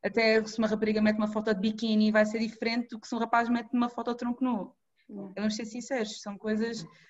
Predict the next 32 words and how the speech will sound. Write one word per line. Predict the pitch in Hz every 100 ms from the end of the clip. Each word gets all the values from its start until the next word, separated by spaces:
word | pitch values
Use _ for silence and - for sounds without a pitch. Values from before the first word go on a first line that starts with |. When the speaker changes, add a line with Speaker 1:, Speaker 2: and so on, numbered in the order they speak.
| _ _ -
Speaker 1:
às | 226
vezes | 233 240
eu | 269
própria, | 262 247 247 214
tipo, | 208 - - -
penso | 240 226 -
quinhentas | 262 262 254 254 240
vezes | 214 262 -
vou | 269
ou |
não | 269
publicar, | 277 269 294 254 214
já |
arquivei, | 208 - 214 190 220 233
tipo, | 240 220 _ _ _ _ _
fotos | 247 233 233 254 262
porque | 262 262 262 269 269 262 262 - _ -
uma | 254
pessoa | 277
às | 269
vezes | 269
até | 277 285
tem | 285 285 277
receio, | - - 320 320
tipo, | 311 -
de | 285 277 262
onde | 262
é | 269
que |
aquela | 277 277 277
foto | 277 277
pode, | 285 285